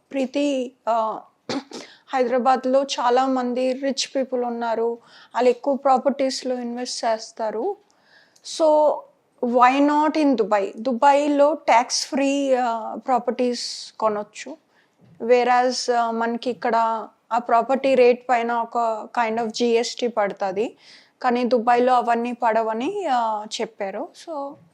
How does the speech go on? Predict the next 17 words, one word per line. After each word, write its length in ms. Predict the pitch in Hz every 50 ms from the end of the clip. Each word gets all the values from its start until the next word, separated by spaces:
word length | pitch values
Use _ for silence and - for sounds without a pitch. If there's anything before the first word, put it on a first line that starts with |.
| _ _ _ _ _
నేను 220 | 320 311 294 285 269
కొంచెం 420 | 277 277 262 262 - 277 262 254
ఇంట్రెస్ట్ 440 | 240 233 226 - 254 262 262 - -
తీసుకుంటే 520 | 247 233 - - _ 247 233 233 - 339
నాకు 180 | 349 330 269 220
జాబ్ 340 | 202 - 214 196 196 190 196
వచ్చేసింది. 720 | 196 196 - - 196 - - - 190 190 190 190 196 _ _ _ _ - - - - _ _ 254
జాబ్ 300 | 214 269 247 262 285 277
కూడా 380 | - - 359 339 381 403 403
as 60 | 392
a 120 | 415 415 349
f-, 340 | - - - - _ 220 208 - 240
freelancer, 1040 | - - - - - 320 339 359 285 240 214 196 208 208 202 - - 202 196 - - -
అంటే 240 | 240 240 226 240 240
శాలరీడ్ 600 | - - 269 247 240 240 240 233 254 254 233 226
జాబ్ 240 | - 233 214 208 202 208 _
కాదు, 300 | - 170 175 202 233 381